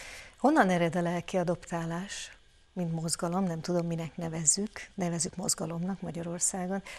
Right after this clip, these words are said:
és hányan vannak, hányan csatlakoztak eddig?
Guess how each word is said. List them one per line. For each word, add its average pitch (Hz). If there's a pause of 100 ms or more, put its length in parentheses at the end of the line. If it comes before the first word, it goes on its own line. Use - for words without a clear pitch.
(140)
és -
hányan 147
vannak, 151
hányan 180
csatlakoztak -
eddig? 208